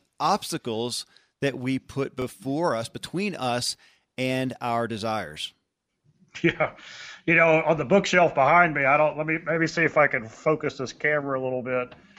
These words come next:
Speaker 2: Uh, there's a book back there that Dad wrote. It was his first book. It's called Biscuits, Fleas, and Pump Handles.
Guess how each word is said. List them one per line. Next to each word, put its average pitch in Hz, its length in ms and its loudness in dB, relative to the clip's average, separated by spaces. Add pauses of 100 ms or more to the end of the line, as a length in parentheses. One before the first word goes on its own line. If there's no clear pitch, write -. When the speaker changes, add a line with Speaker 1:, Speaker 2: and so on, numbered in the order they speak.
(200)
Speaker 2:
Uh, 139 180 8
there's 151 240 4
a 147 60 4
book 190 300 4
back 147 260 4
there 147 240 2
that 131 160 -4
Dad 156 320 8
wrote. 147 300 6
It 127 120 -6
was 123 120 -10
his 123 160 -10
first - 340 -2
book. 147 260 0
It's 120 140 -12
called 127 400 -2
Biscuits, 170 540 -8
Fleas, 165 560 -4
and 127 160 -10
Pump 160 340 -6
Handles. 104 540 -12